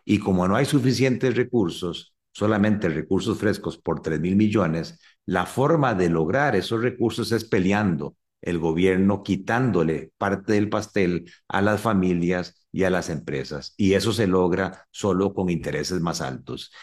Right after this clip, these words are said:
Y eso haría que un millón doscientas mil personas que están endeudadas y treinta mil empresas que están endeudadas en el sistema financiero formal tengan que pagar intereses y cuotas más altas, entre un cinco a un veinte por ciento más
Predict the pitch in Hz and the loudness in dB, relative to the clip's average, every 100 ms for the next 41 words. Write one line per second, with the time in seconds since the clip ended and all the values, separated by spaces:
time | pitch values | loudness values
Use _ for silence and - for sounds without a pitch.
0 | - 95 92 110 101 101 104 107 - 104 | -6 0 2 2 4 4 2 -2 0 2
1 | 98 98 - _ - 123 131 113 123 117 | 2 0 -8 _ 0 2 4 2 2 2
2 | 87 92 87 78 82 90 98 104 95 101 | 0 -2 -4 -4 -2 0 2 0 2 0
3 | 82 - 82 - 95 101 98 98 95 90 | 0 -4 -8 -4 2 2 4 2 2 0
4 | 71 78 - - - - _ - 110 117 | 0 -4 -8 -16 -20 -20 _ 2 6 6
5 | 117 101 90 71 78 90 98 95 104 92 | 4 0 0 0 -2 0 0 0 0 -2
6 | 82 73 71 80 90 95 92 92 85 73 | -4 -10 -6 -2 0 2 2 2 0 -2
7 | - 76 69 69 90 92 90 87 82 90 | -6 -8 -8 -4 -2 -2 -2 -4 -2 -4
8 | 82 117 85 85 - - _ - 117 92 | -2 0 0 -2 -6 -20 _ -2 2 2
9 | 98 104 117 90 80 85 85 - - - | 2 0 -2 -2 -2 0 0 -4 -12 -2
10 | 101 90 82 85 87 101 98 82 - 87 | 0 2 0 0 -2 -2 -2 -4 0 -2
11 | - 90 85 80 73 67 - - - - | 0 0 0 0 -4 -4 -8 -14 -10 -2
12 | 92 78 85 87 127 117 139 127 117 107 | 0 0 2 2 2 2 2 2 4 2
13 | 92 101 98 101 92 78 87 87 92 82 | 4 2 0 -2 -4 -4 -4 -2 0 0
14 | 78 80 - | 0 -2 -6